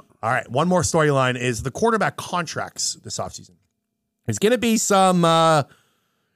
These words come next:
at least one quarterback reset in the market. So these are the quarterbacks that are due for extensions or could get extensions. Tua Tagovailoa, Trevor Lawrence, Dak Prescott, Jordan Love, and Jared Goff. So I'll go through one by one what I'm thinking for each team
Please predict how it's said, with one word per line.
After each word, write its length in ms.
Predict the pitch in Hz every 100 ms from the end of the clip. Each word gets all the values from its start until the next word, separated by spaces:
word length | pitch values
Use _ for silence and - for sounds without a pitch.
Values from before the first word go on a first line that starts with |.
| _ _ _ _ _ -
at 80 | 180
least 180 | 240
one 220 | 170 202 202
quarterback 380 | 190 170 156 139
reset 260 | 147 -
in 40 | 139
the 60 | 131
market. 440 | 135 143 214 -
So 180 | - 147
these 180 | 156 175
are 40 |
the 60 | 180
quarterbacks 560 | 175 170 160 156 - 131
that 280 | 131 127 127
are 340 | 127 131 123 120
due 240 | 107 127
for 160 | 113 123
extensions 460 | - 120 107 110
or 140 | 110 107
could 200 | - 113
get 140 | 110
extensions. 500 | 104 110 95 90 87
Tua 220 | - 127
Tagovailoa, 720 | 110 110 107 123 165 165 -
Trevor 260 | - 117 107
Lawrence, 300 | 156 160 143
Dak 280 | 110 113 -
Prescott, 440 | 135 - 131 -
Jordan 320 | 107 117 113
Love, 220 | 104 101 92
and 320 | 107 104 101 -
Jared 440 | 98 101 101 95 90
Goff. 320 | 95 87 -
So 140 | -
I'll 80 | 110
go 120 | 127
through 180 | 131 127
one 240 | 107 110 107
by 100 | 107
one 240 | 98 110
what 120 | 104
I'm 80 | 95
thinking 420 | - 127 120 117 - _ _ _
for 180 | - 104
each 280 | - 107 -
team 420 | - 175 196 202